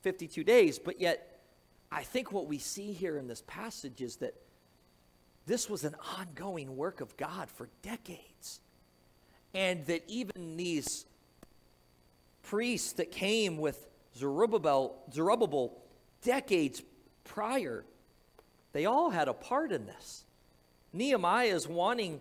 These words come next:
the people to recognize that all glory to God and thanksgiving to God, but, but may we also be thankful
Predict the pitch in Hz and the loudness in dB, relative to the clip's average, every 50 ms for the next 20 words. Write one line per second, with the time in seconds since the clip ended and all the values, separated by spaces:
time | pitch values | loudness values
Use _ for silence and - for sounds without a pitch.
0 | - - - 151 143 - 220 262 269 - 170 151 - 165 156 147 175 240 254 - | -8 -4 -2 -2 -2 0 -2 -2 0 0 -2 -2 -2 -2 0 0 0 0 0 -2
1 | 202 147 151 135 135 131 127 - - 147 - - - - - - _ _ _ _ | -2 -2 -2 -2 -2 -2 -2 -2 -2 -4 -4 -4 -8 -18 -20 -20 _ _ _ _
2 | _ _ _ _ - 170 226 269 226 175 190 196 202 214 226 226 208 156 139 - | _ _ _ _ 2 6 6 6 6 6 2 2 4 6 6 6 6 4 2 2
3 | 165 156 170 202 214 196 156 135 131 - - 170 165 156 - - - 214 220 208 | 2 4 6 8 8 6 6 4 0 -2 -2 -2 -2 -4 -8 0 2 2 2 2
4 | 196 156 131 127 113 143 160 190 226 226 139 - - - - - _ _ _ - | -2 -4 -6 -6 -4 -4 -2 0 0 -2 -2 -4 -8 -18 -20 -20 _ _ _ -20
5 | - _ _ _ _ _ _ _ _ - - - 190 - - - - - _ - | -20 _ _ _ _ _ _ _ _ -14 -4 -4 -4 -4 -4 -10 -20 -20 _ -10
6 | - 165 - 165 160 156 160 160 190 254 285 - - 190 160 - 165 160 - - | -10 -6 -4 -2 -2 0 2 2 4 2 2 2 2 0 0 0 -2 -6 -2 0
7 | 180 202 254 262 - - 120 95 - | 0 0 0 -2 -4 -4 -6 -6 -6